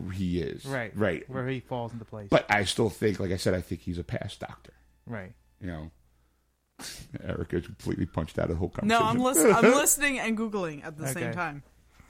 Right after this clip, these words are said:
Speaker 1: So I still think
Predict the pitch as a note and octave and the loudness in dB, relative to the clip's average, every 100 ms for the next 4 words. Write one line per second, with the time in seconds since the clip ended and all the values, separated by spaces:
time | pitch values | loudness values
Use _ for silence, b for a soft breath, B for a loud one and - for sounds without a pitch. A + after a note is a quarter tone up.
0 | b b b b b b b b E3 - | b b b b b b b b -10 -6
1 | - - A#3+ C4 C4+ G3+ E3 - D3 - | -6 0 4 6 6 6 4 6 4 6
2 | C3+ A#2+ A2 - | 4 4 0 -6